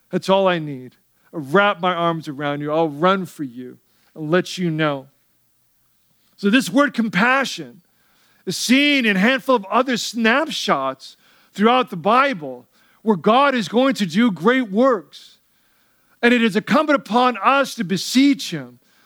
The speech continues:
that God would once again have a unique and kind of compassion into our circumstances where he says, "I run. I run to you, for you in those things. I run to them."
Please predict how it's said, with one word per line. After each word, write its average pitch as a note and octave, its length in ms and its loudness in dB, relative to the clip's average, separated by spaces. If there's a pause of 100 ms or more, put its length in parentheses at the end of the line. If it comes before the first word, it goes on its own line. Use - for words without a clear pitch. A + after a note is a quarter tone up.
(160)
that F3+ 140 -4
God B3+ 300 2
would A3+ 100 -2
once B3+ 320 0
again A3+ 320 0
have A#3 420 2
a G3+ 60 0
unique F#3 460 0
and G3 100 -2
kind A#3 200 0
of - 80 -6
compassion G3+ 760 -4 (300)
into B3+ 440 0
our A#3 260 2
circumstances G#3+ 840 -2
where F3+ 160 0
he G#3+ 60 2
says, F#3+ 260 -2
"I F3+ 100 2
run. C#3+ 540 -8 (1500)
I G3+ 80 4
run D#3+ 640 0 (840)
to A3+ 160 0
you, C#3+ 460 -4
for G3+ 400 0
you C3 320 -6
in D#3 160 -8
those D#3 320 -4
things. C3 540 -20 (400)
I F3 80 2
run D#3+ 680 -2 (500)
to G3 200 -2
them." B2 320 -12